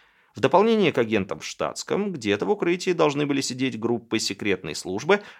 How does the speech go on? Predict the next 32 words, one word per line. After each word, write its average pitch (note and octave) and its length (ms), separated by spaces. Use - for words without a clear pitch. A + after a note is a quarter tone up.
а A#2 200
в G#2 60
радиусе G#3 400
километра E3 580
от C3 80
глобального A2+ 500
центра G3 340
еще E3+ 260
и D#3+ 100
мобильные B2+ 680
войска. - 540
Можно A2+ 240
было G2+ 220
без F#2 140
преувеличения F#2 640
сказать, A2 440
что - 180
сквозь A3 280
окружение G3 520
этого D3+ 200
места C#3+ 400
и C#3+ 100
мышь C3+ 300
не F3+ 100
проскочит. - 640
Юньшань A#2+ 420
прекрасно B2+ 640
знала F2 360
такую C2+ 320
структуру - 560
и G3 160
понимала F3+ 640